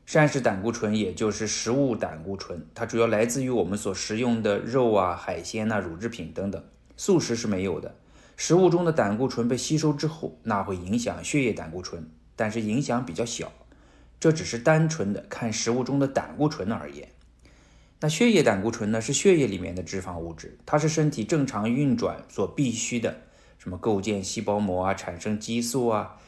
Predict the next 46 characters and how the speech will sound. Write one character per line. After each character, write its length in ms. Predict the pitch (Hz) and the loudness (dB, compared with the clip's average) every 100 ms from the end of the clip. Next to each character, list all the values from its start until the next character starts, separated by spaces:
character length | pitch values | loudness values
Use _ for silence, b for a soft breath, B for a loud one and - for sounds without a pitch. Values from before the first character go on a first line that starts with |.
| B B | B B
产 200 | - 107 | -12 -4
生 100 | 107 | 0
维 100 | 107 | 0
生 160 | 113 | 0
素 140 | 117 123 | 0 0
D 220 | 143 135 | 4 4
啊 80 | 107 | 4
等 160 | 104 | 2
等， 160 | 107 - - _ b b _ | 0 -4 -12 _ b b _
大 160 | 170 151 | 4 4
部 140 | 139 | 4
分 180 | 131 120 | 4 4
呢 140 | 110 | 2
是 100 | 110 | 2
由 100 | 113 | 0
肝 320 | 107 127 123 | 2 2 4
脏 240 | 123 120 95 | 4 2 2
生 220 | 113 107 | 0 0
产 260 | 104 87 82 | -2 -6 -8
的。 200 | 82 - - B B | -14 -18 -20 B B
人 120 | 113 | -2
的 60 | 117 | 2
肝 260 | 131 135 | 4 4
脏 200 | 139 123 | 4 4
呢 100 | 104 | 2
会 100 | 117 | 0
根 220 | 113 131 | 0 0
据 100 | 123 | 2
需 260 | 117 - 131 | -2 -2 0
要 180 | 120 - | 0 0
和 120 | 113 | -4
食 220 | - 123 | -2 0
物 160 | 139 131 | 2 2
中 180 | 135 135 | 2 0
脂 240 | 151 170 | 0 0
肪 280 | 165 135 113 | 0 0 2
的 200 | 95 95 | 0 0
量 220 | 104 95 - - | -2 -4 -8 -6
来 140 | 104 | -4
调 200 | - 98 | 0 0
节 140 | 101 | 0
生 240 | 101 113 110 | -2 -2 -2
产 160 | 90 | -6
的 80 | 90 | -10
过 160 | 107 98 | -6 -6
程。 140 | - | -8